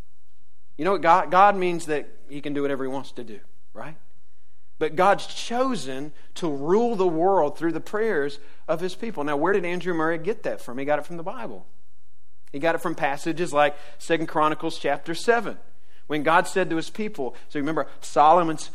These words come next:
finished the building of the temple. They just dedicated the temple. They've prayed a prayer to God to dedicate that temple to him.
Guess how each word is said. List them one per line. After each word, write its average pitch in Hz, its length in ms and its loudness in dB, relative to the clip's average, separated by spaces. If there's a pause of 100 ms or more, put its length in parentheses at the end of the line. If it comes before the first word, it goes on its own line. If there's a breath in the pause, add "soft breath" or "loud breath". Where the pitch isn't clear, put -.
(120)
finished 175 480 -2
the 151 80 0
building 147 380 0
of 160 80 2
the 156 80 0
temple. 185 360 -2
They 143 100 -2
just 127 300 -6
dedicated 160 560 -2
the 151 80 -4
temple. 180 320 -2
They've 135 180 -4
prayed 147 200 0
a 127 40 -4
prayer 151 300 0
to 151 80 2
God 143 440 4
to 143 80 -4
dedicate 147 460 0
that 123 140 -4
temple 160 260 -2
to 147 80 -2
him. 185 360 0